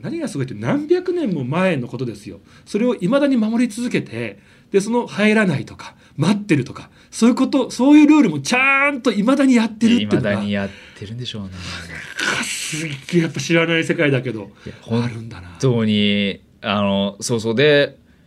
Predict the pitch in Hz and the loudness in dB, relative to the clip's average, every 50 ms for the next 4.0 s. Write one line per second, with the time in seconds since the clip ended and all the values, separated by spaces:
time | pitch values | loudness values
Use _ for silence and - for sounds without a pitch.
0 | _ _ _ _ _ _ _ _ _ - 123 131 123 117 117 151 127 113 123 127 | _ _ _ _ _ _ _ _ _ -4 -2 -2 0 2 2 2 2 2 0 -2
1 | - 135 123 156 214 - - - 143 131 120 127 117 110 - 123 - 139 135 110 | -4 -2 0 0 0 2 0 0 0 2 4 2 2 2 -2 -2 0 0 0 0
2 | - 107 104 95 92 95 - - 143 185 240 226 - - 254 233 - - 131 - | 0 0 0 0 0 -2 2 2 2 2 2 0 0 -4 -4 -4 -4 -6 -8 -6
3 | - - 92 90 90 - 92 85 80 71 - 110 143 214 190 135 120 160 220 226 | -6 -6 -6 -6 -8 -6 -6 -4 -4 -6 -6 0 2 2 2 2 0 -2 -4 -4